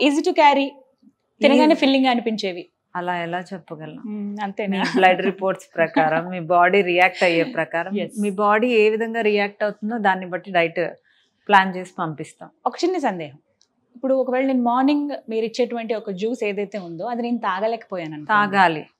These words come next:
Speaker 2: ఏదైనా
Speaker 1: ఒకవేళ
Speaker 2: స్కిప్ చేయొచ్చు, కానీ జ్యూస్ స్కిప్ చేస్తే మాత్రం నేను అసలు ఊరుకోను.
Speaker 1: హ్మ్,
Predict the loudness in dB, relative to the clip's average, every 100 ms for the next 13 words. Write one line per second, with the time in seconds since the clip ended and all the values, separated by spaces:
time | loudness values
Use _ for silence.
0 | _ 0 4 4 4 4 4 2 0 -2
1 | -2 -2 -10 -6 -4 -2 -2 -6 _ _
2 | -14 0 0 0 -6 -16 -4 -4 -4 -4
3 | -4 -4 -6 -4 -2 -2 -2 -2 -4 -6
4 | -6 -8 _ -20 _ _ -8 -8